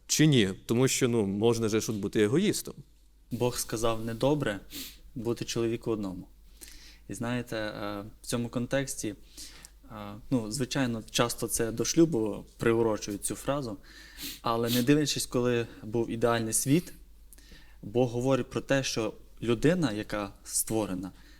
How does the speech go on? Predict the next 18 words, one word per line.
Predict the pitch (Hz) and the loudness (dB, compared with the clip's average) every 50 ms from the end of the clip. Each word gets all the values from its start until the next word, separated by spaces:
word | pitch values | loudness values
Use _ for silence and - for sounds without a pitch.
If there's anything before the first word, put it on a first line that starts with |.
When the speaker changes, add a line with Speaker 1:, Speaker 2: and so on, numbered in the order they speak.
| - - | -10 -4
Speaker 2:
вона | 113 117 123 120 | -2 -2 -2 0
потребує, | - - - - 120 123 117 131 143 156 151 131 110 107 | -2 -6 -4 -2 0 0 2 4 4 4 4 2 0 -4
щоб | 101 - - 127 107 104 113 | -4 -6 -4 -4 -4 -4 -6
хтось | - - - 127 127 - - | -2 0 2 2 2 2 0
її | 110 107 104 | 0 0 2
любив | 110 110 104 120 123 147 185 208 - - - - - - - - - - - | 2 0 2 2 2 2 2 0 -4 -10 -18 -20 -20 -20 -20 -20 -20 -10 -6
і | 123 117 | -4 -2
щоб | - - - 123 117 113 | -2 0 0 0 0 0
вона | 117 113 107 113 117 120 135 143 | 0 -2 0 0 2 4 4 4
любила | 131 123 113 120 117 117 | 4 4 4 2 2 2
когось. | 113 - - 107 101 95 98 - - - - - - | 2 -2 -4 -4 -4 -4 -4 -4 -6 -8 -10 -8 -4
Вона | - 120 120 | -2 -2 -2
потребує, | - - - - 120 120 123 143 160 170 160 143 | -2 -4 -4 -2 -2 0 2 4 4 4 4 2
щоб | - - - 110 107 117 107 107 - - - - - - - | 0 -4 -4 -2 -2 -2 -2 -4 -6 -12 -20 -20 -20 -12 -4
любов | 107 110 113 110 131 151 143 | -2 -2 0 2 4 4 4
виявляли | 123 117 117 117 107 117 120 113 113 110 110 107 | 4 2 2 2 2 2 0 0 0 -2 -4 -4
до | 107 113 | -4 -4
неї. | 101 95 92 92 90 | -4 -6 -6 -8 -14